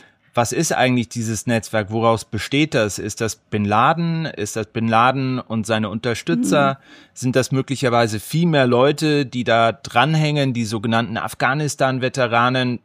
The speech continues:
Speaker 1: durch die Bin Laden viele dieser Dschihadisten auch kennengelernt hat? Ist es der radikale Islam? Sind es die Muslimbrüder in allen möglichen Ländern?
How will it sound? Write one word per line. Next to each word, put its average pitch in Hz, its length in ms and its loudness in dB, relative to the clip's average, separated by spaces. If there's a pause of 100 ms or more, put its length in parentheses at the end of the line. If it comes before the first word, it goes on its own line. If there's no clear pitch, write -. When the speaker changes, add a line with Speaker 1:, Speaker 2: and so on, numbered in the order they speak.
(140)
Speaker 1:
durch 117 220 -2
die 120 340 0
Bin 110 220 -2
Laden 110 400 4
viele 123 320 -2
dieser 107 280 -4
Dschihadisten 110 600 -4
auch 110 160 -2
kennengelernt 127 640 -2
hat? 127 160 -4
Ist 151 180 -2
es 135 140 -8
der 123 180 -2
radikale 127 580 2
Islam? 127 680 -2 (220)
Sind 131 200 0
es 147 140 0
die 139 80 0
Muslimbrüder 131 1120 0
in 110 140 -4
allen 123 260 -2
möglichen 127 540 -4
Ländern? 123 380 -2